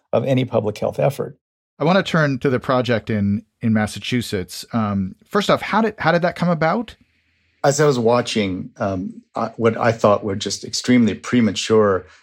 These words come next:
Speaker 1: uh, you know, capitulation to, to the virus and, and the sense that you can't do anything but just shelter in place, um, I started calling as many people as I could. I called political leaders. I said, "You know, you know, what can we do?"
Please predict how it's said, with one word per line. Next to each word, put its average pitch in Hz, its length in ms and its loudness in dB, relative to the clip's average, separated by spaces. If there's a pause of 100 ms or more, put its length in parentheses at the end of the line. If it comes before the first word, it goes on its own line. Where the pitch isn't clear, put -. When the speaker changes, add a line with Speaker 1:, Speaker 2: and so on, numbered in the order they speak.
(180)
Speaker 1:
uh, - 400 0 (200)
you - 80 -8
know, 90 80 -4
capitulation 104 880 -2 (100)
to, 104 120 -4
to - 220 -10
the 95 80 -4
virus 95 440 0
and, 101 240 -6 (260)
and 101 460 -4
the 107 80 -4
sense 104 320 0
that - 120 -4
you 107 80 -8
can't 110 220 -4
do 107 80 -4
anything 104 460 0
but 95 140 0
just 98 220 0
shelter 87 320 -2
in 92 100 -8
place, - 720 0 (100)
um, 107 240 0
I 127 80 4
started 127 320 2
calling 113 320 2
as 101 140 0
many 104 140 0
people 104 260 -6
as 98 100 -4
I 101 80 -6
could. - 300 2
I 90 80 -4
called 104 420 -2 (260)
political 131 320 2
leaders. - 320 -6
I 104 80 -4
said, 104 240 -2
"You 113 80 -2
know, - 60 -8
you 120 100 -2
know, 101 60 -2
what 107 340 0 (140)
can 101 180 -2
we 92 120 -4
do?" 104 400 -2